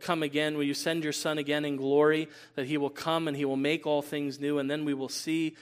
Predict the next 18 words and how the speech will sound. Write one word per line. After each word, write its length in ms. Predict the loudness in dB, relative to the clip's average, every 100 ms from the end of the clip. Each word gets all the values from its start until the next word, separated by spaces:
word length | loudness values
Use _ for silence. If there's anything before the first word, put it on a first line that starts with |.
| -12 -10
the 60 |
greatness 600 | 2 6 6 6 0 2
of 100 | 0
his 180 | 0 -2
radical 600 | -4 0 2 2 2 0
work 240 | 2 0 -2
of 140 | -4
restoration, 880 | -4 -4 -6 -4 -4 -4 -6 -8 -10 -14 -18 -10
and 140 | -4
we 80 | -4
will 140 | -4
sing 280 | -6 -6 -6
praises 540 | -2 0 0 -4 -8 -8
to 100 | -8
him 260 | -6 -4
who 100 | -4
has 140 | -6 -8
done 340 | -8 -6